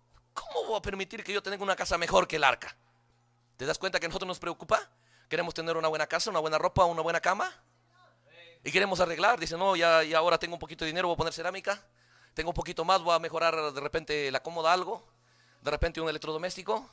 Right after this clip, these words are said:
Y, y tienes proyectos para tu vida natural. ¿Cuáles son tus proyectos para el arca? Tú dices, "No, ya, que Dios lo haga todo". Seguro que pensó lo mismo. Él tiene mucho. ¿Para qué lo voy a hacer crecer? Simplemente lo guardo lo que es de él.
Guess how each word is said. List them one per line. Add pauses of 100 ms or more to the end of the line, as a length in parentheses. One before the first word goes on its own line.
(840)
Y,
y
tienes
proyectos
para
tu
vida
natural. (1120)
¿Cuáles
son
tus
proyectos
para
el
arca? (2750)
Tú
dices,
"No, (280)
ya,
que
Dios
lo
haga
todo". (1160)
Seguro
que
pensó
lo
mismo.
Él
tiene
mucho.
¿Para
qué
lo
voy
a
hacer
crecer?
Simplemente
lo
guardo
lo
que
es
de
él.